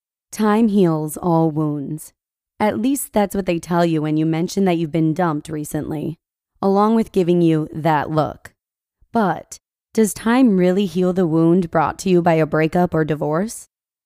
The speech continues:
I think that this is a common misunderstanding.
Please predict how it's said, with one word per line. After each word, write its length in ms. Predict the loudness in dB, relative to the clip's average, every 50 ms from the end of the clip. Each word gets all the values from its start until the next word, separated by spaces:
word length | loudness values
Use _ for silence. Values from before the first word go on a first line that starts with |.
| _ _ _ _ _
I 200 | -2 -2 -2 -2
think 400 | -2 -2 -2 -2 -2 -4 -4 -4
that 240 | -4 -4 -4 -2 -4
this 180 | -6 -6 -4 -2
is 120 | 0 0
a 60 | 0
common 420 | -2 0 0 0 2 2 2 2 2
misunderstanding. 1040 | 0 0 0 -2 -2 -2 -4 -8 -6 -4 0 0 2 2 2 0 -2 -6 -8 -10